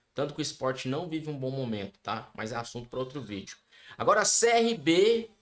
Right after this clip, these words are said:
e Chapecoense. Olha pra você ver o tanto que o empate não foi bom pra nenhum dos dois, ó. Tá aqui, ó, o C R B vinte e cinco pontos, sem ganhar aí já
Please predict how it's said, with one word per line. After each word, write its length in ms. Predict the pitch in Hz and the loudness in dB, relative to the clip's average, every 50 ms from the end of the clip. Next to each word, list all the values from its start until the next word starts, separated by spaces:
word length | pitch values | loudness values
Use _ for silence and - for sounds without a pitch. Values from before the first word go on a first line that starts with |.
| _ | _
e 200 | - 170 208 233 | -8 -4 -2 0
Chapecoense. 960 | 220 - - 208 190 190 - 190 190 190 - 208 175 151 143 127 113 110 - - | 0 2 2 2 0 0 0 -2 -2 -2 0 0 2 2 2 2 0 -2 -2 -4
Olha 160 | 135 165 170 | -4 -4 -4
pra 80 | 165 - | -4 -2
você 140 | - 151 143 | -2 0 0
ver 100 | 143 147 | 0 0
o 60 | 143 | 0
tanto 240 | 143 170 180 175 - | -2 -4 -4 -4 -4
que 40 | |
o 40 | 185 | -4
empate 420 | 180 - - 147 151 156 - - 160 | -4 0 2 2 2 2 0 -4 -6
não 60 | 151 | -4
foi 180 | - - 147 | -2 -2 -4
bom 220 | 131 131 143 147 151 | -2 -2 -4 -2 0
pra 160 | 151 151 147 | 0 0 2
nenhum 240 | 147 160 185 214 214 | 2 0 0 0 0
dos 180 | 208 190 147 | 0 -2 -2
dois, 320 | 123 127 120 117 110 101 98 | 0 0 2 2 2 0 -2
ó. 180 | 101 95 95 - _ _ _ _ _ _ _ _ - | -4 -6 -8 -10 _ _ _ _ _ _ _ _ 2
Tá 100 | 135 147 | 2 2
aqui, 160 | 143 143 147 | 4 2 2
ó, 80 | 117 | 2
o 60 | 117 113 | 2 0
C 140 | - 147 | 0 0
R 160 | 147 151 151 139 | 0 0 0 -2
B 180 | 135 139 131 | -2 -2 -2
vinte 240 | 123 123 170 196 196 | -2 -2 -6 -6 -4
e 60 | - | -4
cinco 320 | - - 165 160 147 - - | -4 -2 -4 -6 -8 -10 -8
pontos, 640 | - 143 156 185 214 214 - - - - - - | -4 -2 0 0 -2 -4 -6 -10 -10 -10 -10 -8
sem 260 | - - 156 165 175 170 | -2 0 0 0 2 0
ganhar 300 | 170 151 143 139 139 135 | 0 0 2 2 2 2
aí 240 | 135 135 135 131 | 2 0 0 0
já 500 | 117 135 131 123 120 113 107 101 - - | 0 0 2 2 2 2 2 0 -4 -8